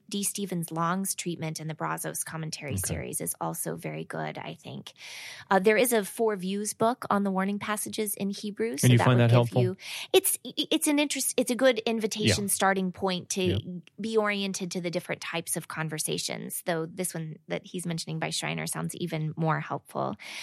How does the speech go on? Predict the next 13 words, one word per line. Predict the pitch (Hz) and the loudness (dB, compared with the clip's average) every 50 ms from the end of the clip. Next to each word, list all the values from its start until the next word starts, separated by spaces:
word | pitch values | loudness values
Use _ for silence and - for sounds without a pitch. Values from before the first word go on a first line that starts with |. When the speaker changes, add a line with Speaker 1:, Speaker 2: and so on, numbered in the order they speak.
| - - - - - - | -12 -12 -14 -12 -2 2
Speaker 1:
Um, | 190 190 185 180 175 175 170 175 - - - - - - - - - - | 4 6 6 8 6 6 4 2 -2 -8 -12 -14 -18 -18 -18 -14 -6 4
so | - 320 269 | 4 6 8
those | 320 359 440 - 466 | 8 8 8 8 6
are | 381 277 | 4 2
texts | - - - 254 233 220 - - | 0 -2 0 0 0 0 0 2
that | 214 196 | 2 2
I | 190 190 - - | 2 2 4 6
often | - 185 185 185 - - 190 180 175 175 170 - - - 170 | 6 6 6 6 4 2 2 4 4 4 2 0 -2 -4 2
go | - 185 175 175 | 4 6 6 6
to | 175 - - 185 170 165 | 4 2 0 0 0 0
and | 165 165 165 | 0 0 0
recommend | 165 165 165 - 170 165 160 156 156 156 156 160 170 180 - - | 0 -2 -2 -2 -2 0 0 0 0 0 0 -2 -2 -4 -6 -8
for | - - - 170 165 156 156 156 - - | -12 -6 -2 0 0 0 0 -2 -4 -6